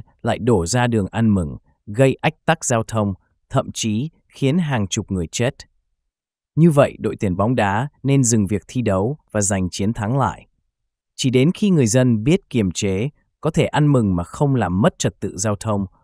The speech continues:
brr, thì đội tuyển bóng đá mới có thể tiếp tục hành trình ghi điểm. Có lẽ, nếu một ai đó đưa ra lập luận này, sẽ bị phản bác ngay lập tức là quá ngô nghê, vô lý và đi ngược lại tinh thần pháp luật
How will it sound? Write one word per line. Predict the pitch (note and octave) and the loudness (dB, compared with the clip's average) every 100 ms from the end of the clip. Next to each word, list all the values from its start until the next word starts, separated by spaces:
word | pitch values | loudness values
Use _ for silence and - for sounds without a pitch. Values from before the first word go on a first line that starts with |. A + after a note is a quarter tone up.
| _ | _
brr, | F#2+ A#2+ G2+ - - | -4 0 0 -2 -2
thì | D3 | 2
đội | C#3 G#2 | 4 4
tuyển | C#3+ G#2 | 2 4
bóng | G#2+ C3 | 2 2
đá | A2+ B2+ | 2 2
mới | B2 G#2+ D#3+ F#3 _ _ | 2 2 0 -4 _ _
có | - | -6
thể | E3 D3 E2 | -2 -2 -2
tiếp | - E3 - | -2 -4 -2
tục | A2+ - | -6 -4
hành | G#2+ F#2 | -6 -4
trình | G2 E2 F2+ | -4 -4 -4
ghi | F#2+ | -6
điểm. | D#2+ C2+ - _ _ _ _ _ _ _ _ _ | -6 -10 -18 _ _ _ _ _ _ _ _ _
Có | B2+ | 0
lẽ, | B2+ A2 C#3+ - _ - | 2 2 0 -6 _ 2
nếu | C3+ | 4
một | E3+ D3+ | 6 4
ai | B2 C3 | 2 2
đó | A2 G#2 C3+ | 2 2 2
đưa | C3+ | 2
ra | A#2+ A2+ | 2 0
lập | G2+ | -2
luận | G2 F2 F2+ | -4 -6 -6
này, | D2 D#2+ _ - | -8 -10 _ -8
sẽ | - C3 | -4 -2
bị | D3 - | -4 -4
phản | G2 E2 | -6 -2
bác | A2+ D3 - _ | -2 -2 -6 _
ngay | C3 D3+ | 0 2
lập | C3+ - - | 2 0 -2
tức | F#3 - _ _ - | -2 -4 _ _ -6
là | G#2+ | -6
quá | - A#2 B2+ | 0 2 4
ngô | C#3+ C3+ | 4 4
nghê, | B2+ B2+ A#2+ A#2+ _ - | 2 2 0 -4 _ -16
vô | G2+ C3 C3 | 2 4 6
lý | A#2 A2+ E3 - _ _ _ | 4 2 -2 -6 _ _ _
và | A2+ A#2 | -2 0
đi | C3+ E3+ | 2 4
ngược | C#3+ A2+ | 4 2
lại | G2 E2+ - - | -2 -2 -4 -4
tinh | C3 | -4
thần | A#2+ G#2 F2 | -2 -2 -2
pháp | D#3 D#3+ | -2 0
luật | B2 F2+ | 0 -2